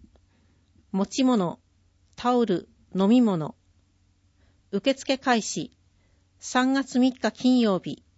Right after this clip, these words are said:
窓口または電話にて受付。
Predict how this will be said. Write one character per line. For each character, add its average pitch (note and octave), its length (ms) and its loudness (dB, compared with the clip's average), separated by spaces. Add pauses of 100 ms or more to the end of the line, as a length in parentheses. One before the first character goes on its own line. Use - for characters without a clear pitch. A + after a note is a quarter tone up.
(580)
窓 A3 280 2
口 A3 420 -2
ま F#3+ 140 -4
た - 140 0
は A#3 140 2
電 B3 220 2
話 B3 100 2
に A#3 140 2
て G#3+ 160 -2
受 F3 200 -6
付。 - 360 -14